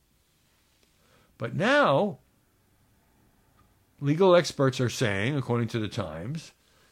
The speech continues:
that the judge may have lacked the authority to dissolve some of Trump's companies, which was an initial part of the ruling.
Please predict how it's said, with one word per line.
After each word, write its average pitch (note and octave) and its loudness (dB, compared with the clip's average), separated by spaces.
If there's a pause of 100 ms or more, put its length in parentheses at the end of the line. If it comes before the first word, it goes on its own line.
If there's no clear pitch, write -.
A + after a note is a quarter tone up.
that A2+ -10
the C3 0
judge F3 4
may D#3 0
have B3 2
lacked D3 -2
the D#3 0
authority D#3+ -4
to A2+ -4
dissolve A#2 0 (3000)
some A#2+ -4
of A#2 -2
Trump's A#2 -2
companies, A#2 -4 (160)
which A2+ -12
was F#2+ -8
an G2 -6
initial G2+ -4 (340)
part A#2 0
of G2+ -4
the G2+ -6
ruling. C3 0